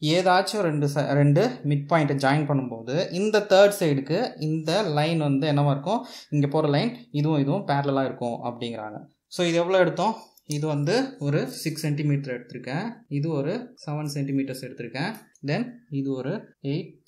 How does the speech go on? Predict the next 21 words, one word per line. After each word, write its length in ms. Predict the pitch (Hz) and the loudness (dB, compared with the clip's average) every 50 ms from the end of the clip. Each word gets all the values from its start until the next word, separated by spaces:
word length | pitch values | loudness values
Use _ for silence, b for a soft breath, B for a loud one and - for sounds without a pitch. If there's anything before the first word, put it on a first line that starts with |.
| - - - | -20 -16 -12
சென்டிமீட்டர்ஸ் 720 | - 135 127 123 - 135 127 123 120 - 127 139 151 143 139 | -10 -8 -8 -8 -10 -10 -10 -10 -10 -8 -8 -6 -6 -6 -8
எடுத்திருக்கோம், 380 | 120 - - 117 117 - - _ _ _ _ - | -10 -10 -12 -14 -14 -14 -18 _ _ _ _ -8
சரியா? 220 | 151 147 156 165 165 - - - _ 147 | -6 -4 -4 -4 -6 -8 -12 -14 _ -8
இப்போ 120 | 143 147 143 | -4 -2 0
என்ன 120 | 160 190 202 185 | 0 0 0 0
பண்ணலாம்னா, 400 | 175 165 160 156 139 127 131 160 196 180 | 0 0 0 0 -2 -2 -4 -4 -4 -4
மிட் 160 | 175 175 175 - | -4 -4 -2 0
பாயிண்ட்னா 340 | 240 214 214 208 208 185 175 165 160 | 0 0 2 0 0 0 0 0 0
என்ன? 120 | 160 180 220 226 - - - _ _ 151 | 0 0 0 -2 -4 -10 -18 _ _ -10
இப்போ 120 | 147 143 - 143 | -6 -6 -4 -2
செவன் 200 | 160 160 175 175 175 | -2 0 0 -2 -2
சென்டிமீட்டர் 480 | 180 175 208 202 196 180 170 165 156 160 | -2 -2 -2 -4 -2 0 0 2 2 2
இருக்கு 220 | 156 147 151 160 165 - - - | 0 0 0 -2 -2 -2 -2 -4
அப்படின்னா, 380 | 143 139 139 139 127 127 139 165 185 185 - | -4 -4 -4 -6 -6 -4 -4 -4 -4 -4 -4
செவன் 220 | 147 147 143 139 135 | -2 0 0 0 0
சென்டிமீட்டர் 400 | 143 139 139 143 139 135 131 131 131 | -2 -2 -4 -4 -4 -4 -6 -8 -8
இருக்கு, 240 | 131 127 - 196 254 285 277 151 147 | -10 -6 -2 -2 -2 -2 -2 -4 -4
இதுல 200 | 143 143 143 190 208 - - - | -2 -2 -2 -2 -4 -4 -4 0
பாதி 260 | 139 147 160 147 139 135 | 2 2 2 2 2 0
தான் 160 | 156 160 139 | 0 0 -2
மிட் 160 | 127 123 - | -4 -6 -8